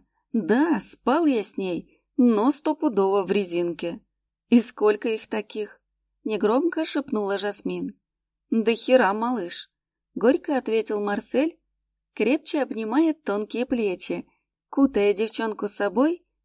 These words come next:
и радуясь от того, что она не убегает от него, а сидит в его руках.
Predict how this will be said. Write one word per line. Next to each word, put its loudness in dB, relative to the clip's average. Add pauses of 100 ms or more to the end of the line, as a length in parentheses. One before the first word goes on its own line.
и 4
радуясь 0
от -6
того, 0 (260)
что 2
она 0
не -2
убегает 0
от -4
него, -2 (420)
а 0
сидит 0
в -4
его 2
руках. -4